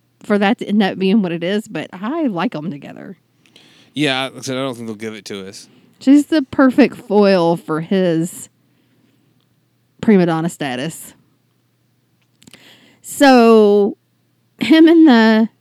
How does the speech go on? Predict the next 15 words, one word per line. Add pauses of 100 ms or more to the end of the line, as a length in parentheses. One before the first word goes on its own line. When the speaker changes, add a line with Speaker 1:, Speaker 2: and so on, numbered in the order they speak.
(1400)
Speaker 1:
the
waitress,
or
whatever
she
was, (100)
the (240)
smoothie (200)
lady, (520)
they
go
out,
and
then
she